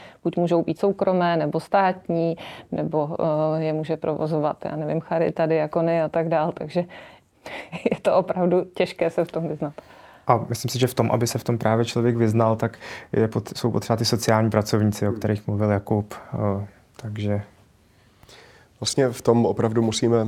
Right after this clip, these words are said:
Speaker 3: eh, zase si říct, jak to zaplatíme, jo. Abychom přitáhli do tohoto, eh, sektoru vlastně lidi, kteří budou mít přehled o tom zdravotním a sociálním sektoru, budou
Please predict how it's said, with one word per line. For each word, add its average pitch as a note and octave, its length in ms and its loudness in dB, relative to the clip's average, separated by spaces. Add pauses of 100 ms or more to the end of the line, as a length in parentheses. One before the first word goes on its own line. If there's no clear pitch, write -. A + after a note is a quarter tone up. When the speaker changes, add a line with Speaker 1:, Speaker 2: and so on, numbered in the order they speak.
Speaker 3:
eh, G2+ 280 -2
zase G#2+ 340 -2
si G#2+ 160 -2
říct, G#2 240 -2
jak G#2 120 -2
to A2+ 80 4
zaplatíme, G2 520 0 (100)
jo. G2+ 140 -8 (460)
Abychom A2 280 0
přitáhli A2+ 500 4
do G#2+ 140 -4
tohoto, A2 520 2 (120)
eh, G2+ 140 -2
sektoru G#2+ 400 0
vlastně G2+ 280 0
lidi, G#2+ 200 2
kteří G#2+ 280 -2
budou G#2 380 0 (460)
mít G#2+ 200 0
přehled G#2+ 420 2
o G#2 40 0
tom G#2 160 2
zdravotním G#2 500 2
a G2+ 40 0
sociálním G#2 480 2
sektoru, G#2+ 440 2
budou G2 400 2